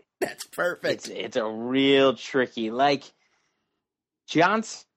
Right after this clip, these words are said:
Speaker 2: Reilly can be a little schlubby, but he's not like, he, I don't know if he could sell piece of shit.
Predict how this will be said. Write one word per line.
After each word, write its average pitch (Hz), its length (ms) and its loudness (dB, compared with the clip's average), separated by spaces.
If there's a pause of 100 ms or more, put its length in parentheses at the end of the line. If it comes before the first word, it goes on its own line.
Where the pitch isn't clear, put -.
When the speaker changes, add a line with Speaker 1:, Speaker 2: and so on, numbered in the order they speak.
(140)
Speaker 2:
Reilly 143 460 0
can 143 280 -8
be 185 260 0
a 180 80 4
little 175 360 2
schlubby, 170 760 -2
but 147 160 -6
he's 196 180 -10
not 285 300 -8
like, - 300 -12
he, - 280 -16
I - 120 -12
don't 240 180 -6
know 214 160 2
if 214 100 0
he 156 120 -6
could - 140 -18
sell 131 500 0
piece - 380 -8
of 107 120 -10
shit. - 520 -8